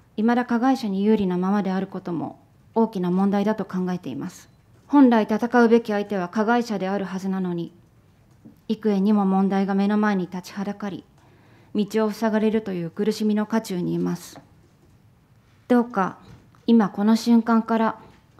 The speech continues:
一人でも多くの支援者が増えてほしい。どうか一言だと思わずに、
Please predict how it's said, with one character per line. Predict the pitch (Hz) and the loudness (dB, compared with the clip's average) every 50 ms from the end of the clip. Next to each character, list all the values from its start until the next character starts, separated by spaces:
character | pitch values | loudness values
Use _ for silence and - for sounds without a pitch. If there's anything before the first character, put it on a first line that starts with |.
| - - - _ _ | -20 -20 -20 _ _
一 | - - - 311 | -6 0 4 4
人 | 294 269 | 6 6
で | 247 233 | 6 6
も | 220 214 220 240 | 6 6 6 4
多 | 240 | 4
く | 240 233 | 2 2
の | 208 190 | 0 0
支 | 185 - - 208 | -2 -2 0 2
援 | 220 214 | 2 2
者 | 190 202 | 2 0
が | 180 185 | -4 -6
増 | 180 - 214 202 | -4 -4 -2 -4
え | |
て | 196 - | -4 -4
ほ | 175 175 185 | -8 -8 -10
し | 180 - - | -10 -10 -10
い。 | 165 143 - _ _ _ _ _ _ _ _ _ _ _ _ _ _ - _ _ _ _ 226 | -12 -12 -12 _ _ _ _ _ _ _ _ _ _ _ _ _ _ -20 _ _ _ _ 0
ど | - 214 202 | 2 2 2
う | |
か | 202 190 | 2 -2
一 | 180 - - 226 | -4 -2 0 0
言 | 220 226 | 0 2
だ | 226 233 233 226 | 2 2 2 2
と | 226 202 190 | 2 0 0
思 | 185 190 202 | 0 0 0
わ | 202 196 | 0 0
ず | 190 190 | -2 -2
に、 | 185 180 180 180 | -4 -4 -4 -6